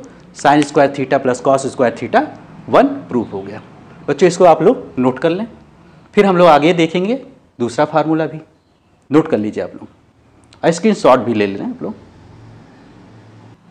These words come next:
अब हम लोग बच्चों ये भी formula जो है proof करके देख लेते हैं, वन प्लस tan स्क्वायर theta is equal to sec स्क्वायर theta।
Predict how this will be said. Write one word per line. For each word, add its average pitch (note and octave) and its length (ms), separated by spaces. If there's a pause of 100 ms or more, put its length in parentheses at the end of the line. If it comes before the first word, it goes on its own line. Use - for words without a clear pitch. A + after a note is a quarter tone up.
(720)
अब C#3 140
हम D#3+ 100
लोग F3 100
बच्चों E3+ 320 (580)
ये C3+ 140
भी E3+ 140
formula D#3 400
जो D3 100
है D#3 80
proof C#3 220
करके C#3+ 240
देख C3 200
लेते B2+ 220
हैं, F#3 180 (440)
वन C#3+ 180
प्लस G3 260 (680)
tan E3+ 220
स्क्वायर C3 300
theta B2+ 260
is A#2+ 120
equal A#2+ 220
to A#3 120 (640)
sec - 280
स्क्वायर - 300
theta। - 260